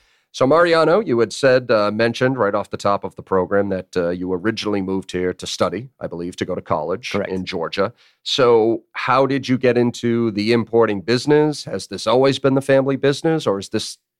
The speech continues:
Speaker 1: just something you came around to yourself?
Speaker 2: No, myself and a few partners, we have family that grow wines in Argentina. So the idea was always in there. So after I finished college, uh,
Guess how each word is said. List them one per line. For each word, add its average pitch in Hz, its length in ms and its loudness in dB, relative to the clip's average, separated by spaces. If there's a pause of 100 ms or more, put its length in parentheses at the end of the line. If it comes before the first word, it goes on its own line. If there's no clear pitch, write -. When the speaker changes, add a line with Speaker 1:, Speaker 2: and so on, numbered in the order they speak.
Speaker 1:
just - 260 -2
something 107 340 0
you 101 100 -4
came 101 240 -2
around 98 280 2
to 104 100 -6
yourself? 95 500 -4
Speaker 2:
No, 143 320 0
myself 135 540 2
and 113 120 2
a 107 140 0
few 120 160 -2
partners, 117 560 -4
we 107 160 -6
have 101 480 -8
family 107 720 -2
that 101 180 -6
grow 107 200 0
wines 104 520 -8
in 101 120 -10
Argentina. 110 500 -2
So 110 220 -4
the 110 120 -2
idea 110 320 0
was 101 180 -12
always 107 500 -4
in 101 180 -6
there. - 240 -10 (460)
So 104 260 -4
after 107 260 0
I 107 40 -2
finished 113 320 -4
college, 120 560 0
uh, 107 300 -6